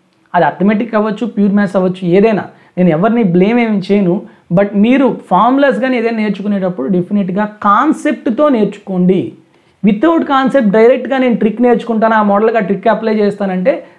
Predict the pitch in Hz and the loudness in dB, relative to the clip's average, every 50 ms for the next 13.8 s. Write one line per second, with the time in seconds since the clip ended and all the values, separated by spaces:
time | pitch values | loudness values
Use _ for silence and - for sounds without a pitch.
0 | _ - 202 240 285 381 403 403 - - - - 208 233 247 294 311 262 262 240 | _ -2 -2 0 2 2 2 2 0 -6 -6 -2 0 0 2 2 0 0 -2 -4
1 | 233 214 180 190 180 180 170 165 - 151 - - _ _ _ _ _ _ _ _ | -6 -6 -6 -6 -6 -8 -8 -10 -12 -14 -16 -20 _ _ _ _ _ _ _ _
2 | _ _ _ _ _ _ _ _ - 180 180 254 247 247 277 277 262 302 285 277 | _ _ _ _ _ _ _ _ -2 0 2 4 4 4 4 2 2 2 4 4
3 | 285 269 240 226 180 156 - - - - - 190 208 214 208 - 220 240 277 214 | 4 4 2 2 0 -2 -4 -12 -14 -6 -2 0 0 0 0 -2 -2 -2 -2 -2
4 | - - 175 139 131 151 165 190 175 185 196 185 208 254 247 226 - 196 190 214 | -4 -4 -4 -4 -2 -2 0 0 2 2 2 2 2 2 0 0 -2 -2 -2 -2
5 | 233 254 254 214 208 208 247 269 269 254 240 240 - 240 247 247 233 220 208 208 | -2 0 -2 -2 -2 -2 -2 -2 0 0 -2 -2 -2 -2 0 0 0 2 0 0
6 | 208 208 285 285 320 311 269 - - - - _ _ _ - 202 202 - 254 247 | 0 -2 -4 -4 -6 -10 -12 -14 -18 -20 -20 _ _ _ -8 -8 -8 -6 -8 -12
7 | 190 175 - _ _ _ _ _ _ _ _ _ _ _ _ _ _ _ _ _ | -12 -14 -18 _ _ _ _ _ _ _ _ _ _ _ _ _ _ _ _ _
8 | _ - 202 180 214 233 240 - - _ _ _ _ _ _ - 180 170 156 151 | _ -14 -10 -6 -6 -6 -6 -8 -12 _ _ _ _ _ _ -4 -2 0 2 2
9 | 208 202 226 277 294 294 240 294 285 220 - - 262 277 285 285 262 240 214 220 | 2 4 4 4 4 4 2 0 0 0 0 0 0 2 2 2 2 2 4 2
10 | 220 220 226 233 208 185 185 208 233 269 302 330 285 - - 254 254 247 240 247 | 2 2 0 0 2 4 4 4 4 2 0 -2 -6 -6 -6 -4 -4 -2 -2 -2
11 | 240 247 - 208 202 202 220 214 214 - - 175 165 151 156 190 185 220 277 - | -2 0 2 2 4 4 2 0 -2 -6 -8 -8 -6 -6 -4 -6 -6 -6 -8 -14
12 | _ _ _ _ _ _ _ - - 156 165 175 175 175 175 170 170 170 160 143 | _ _ _ _ _ _ _ -8 -4 -2 0 2 2 2 4 4 4 4 4 2
13 | 147 202 254 254 262 - 202 208 - - - - 247 254 254 | 2 2 2 2 2 0 -2 0 0 -2 -2 0 2 2 2